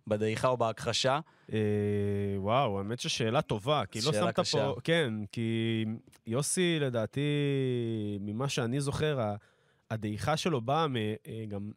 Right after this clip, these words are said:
Speaker 2: חזרה מאוד קשה לארץ, כאילו,
Speaker 1: נכון.
Speaker 2: היו לו, הוא פשוט הגיע לקבוצות שמשהו שם לא הס-, היה את הסיפור עם
Speaker 1: כל
Speaker 2: מכבי חיפה,
Speaker 1: והביתר,
Speaker 2: וביתר,
Speaker 1: ופתח
Speaker 2: ומכבי
Speaker 1: תקווה,
Speaker 2: תל
Speaker 1: הוא כל הזמן
Speaker 2: אביב.
Speaker 1: הוא עבר מלא. אני חושב
Speaker 2: ו-
Speaker 1: שאצל לין-,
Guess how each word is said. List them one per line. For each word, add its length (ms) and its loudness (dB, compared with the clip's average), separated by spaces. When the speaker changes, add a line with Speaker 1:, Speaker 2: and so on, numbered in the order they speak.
Speaker 2:
חזרה 520 -2
מאוד 240 2
קשה 240 0
לארץ, 500 2
כאילו, 220 -4
Speaker 1:
נכון. 320 2
Speaker 2:
היו 100 2
לו, 180 4
הוא 160 -2
פשוט 220 -4
הגיע 260 2
לקבוצות 460 -2
שמשהו 340 -2
שם 180 -2
לא 100 4
הס-, 120 -2
היה 100 0
את 100 -4
הסיפור 300 2
עם 60 2
Speaker 1:
כל 60 0
Speaker 2:
מכבי 160 0
חיפה, 460 -2
Speaker 1:
והביתר, 400 2
Speaker 2:
וביתר, 840 2
Speaker 1:
ופתח 0 -
Speaker 2:
ומכבי 200 -2
Speaker 1:
תקווה, 80 2
Speaker 2:
תל 100 4
Speaker 1:
הוא 80 4
כל 40 2
הזמן 340 2
Speaker 2:
אביב. 220 -2
Speaker 1:
הוא 80 0
עבר 200 0
מלא. 260 2
אני 140 2
חושב 300 2
Speaker 2:
ו- 60 0
Speaker 1:
שאצל 300 2
לין-, 240 0